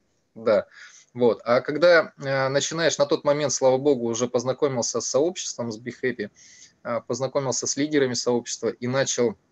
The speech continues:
в эти моменты отключать голову, а включать внутреннее состояние, внутренние ощущения, ну, сердце.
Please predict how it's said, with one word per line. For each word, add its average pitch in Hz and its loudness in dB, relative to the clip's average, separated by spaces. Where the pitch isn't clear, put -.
в 123 -2
эти 143 2
моменты 139 0
отключать 123 0
голову, 151 4
а 117 -2
включать 127 -2
внутреннее 120 -4
состояние, 120 -2
внутренние 107 -8
ощущения, 110 -4
ну, 170 -4
сердце. - -2